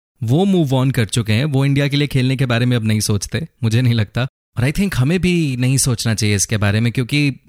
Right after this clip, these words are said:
वैसा होगा नहीं, वो वापस अब नहीं आएंगे इंडिया के लिए खेलने के लिए।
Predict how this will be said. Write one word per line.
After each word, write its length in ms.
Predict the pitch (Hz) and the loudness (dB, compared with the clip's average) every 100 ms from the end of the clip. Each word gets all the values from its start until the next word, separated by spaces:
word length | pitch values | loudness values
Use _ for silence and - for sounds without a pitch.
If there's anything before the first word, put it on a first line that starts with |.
| - | -16
वैसा 300 | 123 135 156 | -4 -2 0
होगा 320 | 160 135 139 160 | 2 2 2 0
नहीं, 140 | 120 | 0
वो 140 | 107 | 0
वापस 380 | 107 107 - 147 | 0 0 0 -2
अब 140 | 139 120 | 0 0
नहीं 160 | 151 | 0
आएंगे 240 | 123 110 104 | 0 0 0
इंडिया 200 | 104 101 | -2 -2
के 120 | 107 | -4
लिए 100 | 101 | -4
खेलने 320 | 110 98 101 | -4 -2 -2
के 120 | - | -2
लिए। 180 | 95 104 | -6 -6